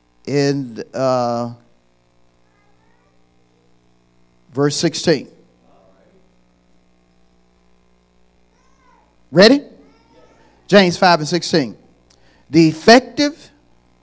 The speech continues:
fervent prayer of a righteous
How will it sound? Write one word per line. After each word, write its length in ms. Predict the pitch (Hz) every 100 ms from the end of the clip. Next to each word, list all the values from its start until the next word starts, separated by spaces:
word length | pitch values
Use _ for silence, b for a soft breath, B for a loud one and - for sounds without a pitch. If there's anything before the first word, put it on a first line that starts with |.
| _ _ _ _ _ _ _ _ _ _ _ _
fervent 720 | - 180 220 247 247 277 269 - _ _ _ _ _ _ _ _ _ _ _ -
prayer 600 | 226 202 143 135 165 175 _ _ _ _ _ _ _ _ _ _ _ _ _ _ _ 151
of 160 | 151
a 120 | 151
righteous 1040 | 151 160 208 226 - 262 262 262 - -